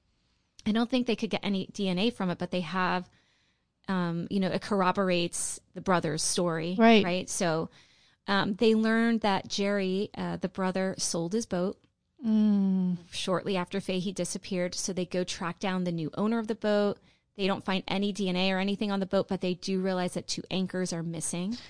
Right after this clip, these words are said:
Speaker 1: And that's where they realize, like, probably
Speaker 2: Wow.
Speaker 1: what they did with the anchors.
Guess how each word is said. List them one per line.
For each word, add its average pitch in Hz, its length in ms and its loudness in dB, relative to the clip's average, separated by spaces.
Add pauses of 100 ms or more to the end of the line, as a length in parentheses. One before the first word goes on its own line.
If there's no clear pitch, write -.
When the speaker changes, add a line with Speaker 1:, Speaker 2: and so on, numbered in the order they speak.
(240)
Speaker 1:
And 190 180 -2
that's 175 260 -2
where 190 80 -2
they 180 120 0
realize, 170 380 -4
like, - 160 -10 (180)
probably 170 300 -6
Speaker 2:
Wow. 190 380 8
Speaker 1:
what 185 60 6
they 175 60 2
did 165 200 -2
with 160 120 -4
the - 160 -14
anchors. 269 680 2